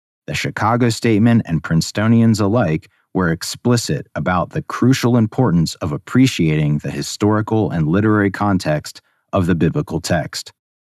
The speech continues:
More recently, both Kevin Van Hooser, professor of systematic theology at Trinity Evangelical Divinity School,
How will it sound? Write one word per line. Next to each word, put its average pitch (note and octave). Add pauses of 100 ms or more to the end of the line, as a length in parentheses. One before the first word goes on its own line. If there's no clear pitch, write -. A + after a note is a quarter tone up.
(380)
More F2
recently, B2 (320)
both F#2+
Kevin B2
Van G#2+
Hooser, G2
professor F#2
of D2+
systematic F#2
theology F#2+
at D2
Trinity F#2
Evangelical F2
Divinity E2+
School, D#2+